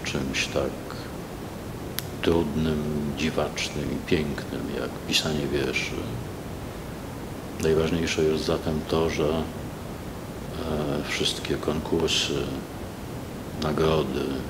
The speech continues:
wyrazy uznania są wobec samego aktu pisania wiersza mniej ważne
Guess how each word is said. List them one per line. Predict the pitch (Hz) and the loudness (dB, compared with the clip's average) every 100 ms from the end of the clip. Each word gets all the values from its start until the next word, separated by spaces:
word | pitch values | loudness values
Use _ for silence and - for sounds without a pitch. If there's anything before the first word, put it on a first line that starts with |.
| - - | -8 -6
wyrazy | 67 69 78 73 78 | -2 2 4 4 2
uznania | 73 73 73 80 76 73 71 71 - - - - - - - - - | 2 2 0 2 2 0 -2 -2 -4 -8 -8 -8 -8 -8 -8 -8 -4
są | - 85 80 | 0 2 2
wobec | 76 78 - - - - - - - - - - - - - - - - - - - - - | 4 4 4 2 2 0 0 -2 -4 -8 -8 -8 -8 -8 -8 -8 -8 -8 -8 -8 -8 -8 -4
samego | - 80 78 78 82 | 0 2 2 4 2
aktu | - - | 0 -6
pisania | - - - 67 65 67 69 - - - | -4 -2 0 0 0 -2 -4 -6 -8 -4
wiersza | 69 67 67 - 64 67 - - - - - - - - | 0 2 2 0 -2 -4 -6 -8 -8 -8 -8 -8 -8 -2
mniej | 78 82 78 | 2 4 4
ważne | 71 71 67 69 | 4 2 2 -2